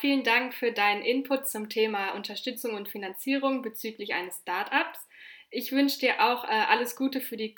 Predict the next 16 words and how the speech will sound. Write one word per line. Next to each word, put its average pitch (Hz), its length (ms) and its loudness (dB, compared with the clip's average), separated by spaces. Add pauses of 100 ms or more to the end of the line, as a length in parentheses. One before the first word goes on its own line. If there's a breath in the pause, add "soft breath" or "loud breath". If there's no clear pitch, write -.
Zukunft, 302 540 0
für 220 120 2
unter-, 233 220 -4
äh, 208 260 0
euer 208 220 2
Unternehmen. 254 680 2 (360 loud breath)
Ja, 190 200 2
und 202 120 -2
damit, 202 340 -2
äh, 202 220 -2
das - 300 -10 (280)
so 208 160 -6
weitergeht 233 540 6
wie 214 120 -4
bevor 226 440 0
und 214 260 -2